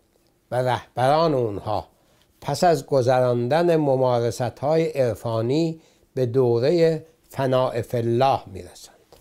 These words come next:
دوره فناء فی الله مرحله‌ای است که در آن اون قطب یا مراد به قدری به تزکیه نفس موفق شده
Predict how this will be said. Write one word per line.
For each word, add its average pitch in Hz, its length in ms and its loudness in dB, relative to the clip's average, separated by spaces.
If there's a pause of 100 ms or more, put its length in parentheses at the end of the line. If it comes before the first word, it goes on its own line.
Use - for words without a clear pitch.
(540)
دوره 135 420 2
فناء 156 460 0
فی 147 120 -2
الله 143 380 0
مرحله‌ای 131 680 -2
است - 140 -8
که 139 100 -2
در 123 240 0
آن 143 300 0 (520)
اون 143 220 0
قطب 151 500 0
یا 123 180 2
مراد 123 600 0 (640)
به 127 80 -2 (180)
قدری 185 440 0
به 160 120 0
تزکیه 147 680 0
نفس 143 560 -2
موفق 143 560 -2
شده 143 500 -2